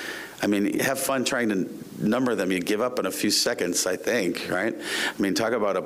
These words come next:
giving up on a puzzle. <laughs> It's okay. And what you should just do is, wow. And that's the idea, wondering God's wisdom, his, his marvelous majesty and understanding, and how they look to us, but if, but they're actually far apart, and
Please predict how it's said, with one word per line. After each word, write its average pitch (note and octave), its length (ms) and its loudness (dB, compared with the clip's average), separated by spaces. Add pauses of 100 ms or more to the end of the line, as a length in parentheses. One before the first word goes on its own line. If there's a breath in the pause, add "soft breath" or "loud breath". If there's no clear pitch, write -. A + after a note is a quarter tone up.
(280)
giving A2 220 0
up A#2 160 -2
on G2+ 120 2
a F2+ 40 0
puzzle. B2 480 2
<laughs> - 60 -2
It's - 320 -2
okay. - 340 0 (520 loud breath)
And A#2+ 140 2
what C3+ 120 2
you C3+ 100 4
should A#2 180 2
just A#2+ 200 2
do D#3 120 4
is, A#2+ 140 0
wow. - 140 -2 (500)
And - 540 -12
that's B2 200 2
the C3 80 4
idea, A2 360 2 (260 loud breath)
wondering G#2+ 640 2
God's F#2 440 2
wisdom, G#2 400 2
his, E2+ 260 0 (480 loud breath)
his G2+ 220 0
marvelous G#2+ 600 2
majesty G#2 600 2
and F#2+ 80 2
understanding, A2 640 2
and E2+ 140 0 (260 loud breath)
how C#3+ 220 2
they C#3+ 160 4
look D3+ 240 2
to D#3 160 2
us, - 280 2 (240 loud breath)
but B2 140 2
if, - 280 -2 (260)
but B2+ 120 0
they're C3 160 2
actually C3 260 0
far A2 260 2
apart, D3+ 500 2
and F#2+ 220 0